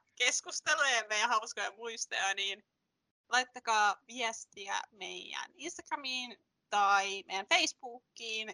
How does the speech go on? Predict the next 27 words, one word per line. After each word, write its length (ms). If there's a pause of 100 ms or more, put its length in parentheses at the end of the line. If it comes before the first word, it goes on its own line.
niin 600
me 120
ehkä 200
saadaan 480 (220)
toinen 600
jakso 380
aikaiseksi 560
vaan 300
näistä. 500 (720)
Ja 380 (640)
kiitos, 320
kun 260 (160)
kuuntelit 680 (240)
tän 300
jakson. 640 (140)
Ja 320
mä 160
tiedän, 280
että 160
te 60
tulitte 340
sieltä 240
somen 280
kautta 280
kuuntelemaan 600
nää, 340 (580)
tän 220